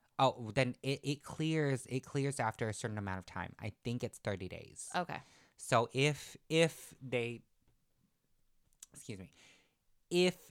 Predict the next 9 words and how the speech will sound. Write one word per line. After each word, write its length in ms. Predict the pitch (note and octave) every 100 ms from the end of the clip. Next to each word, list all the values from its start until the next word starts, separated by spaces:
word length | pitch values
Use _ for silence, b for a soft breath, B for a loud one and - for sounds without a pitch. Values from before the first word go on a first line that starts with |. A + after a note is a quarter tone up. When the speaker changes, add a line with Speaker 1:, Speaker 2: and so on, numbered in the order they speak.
| - C3+
Speaker 1:
they 180 | C3+ A#2+
had 240 | A#2+ G#2
deleted 580 | A#2+ A2 A#2 G#2 G2+ F#2
it 220 | F#2+ - -
Speaker 2:
Mm-hmm. 200 | E3+ D#3+
Speaker 1:
within 340 | A2+ G#2 G#2+ G2+
thirty 300 | G#2+ G2+ G2
days, 400 | F2+ F2 - -
Speaker 2:
Mm-hmm. 280 | F#3 D#3